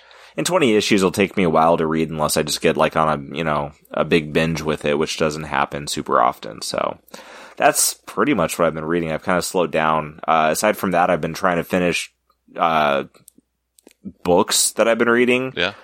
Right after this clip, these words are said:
Speaker 1: So I've been working on, uh, Bob Backlund's autobiography. A little over halfway through that. Uh,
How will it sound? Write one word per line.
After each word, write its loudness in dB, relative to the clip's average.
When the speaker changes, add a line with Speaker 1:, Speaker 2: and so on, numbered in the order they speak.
Speaker 1:
So 0
I've 2
been 4
working 2
on, 2
uh, 4
Bob 0
Backlund's 0
autobiography. 4
A -20
little 2
over 2
halfway 0
through -2
that. 0
Uh, 2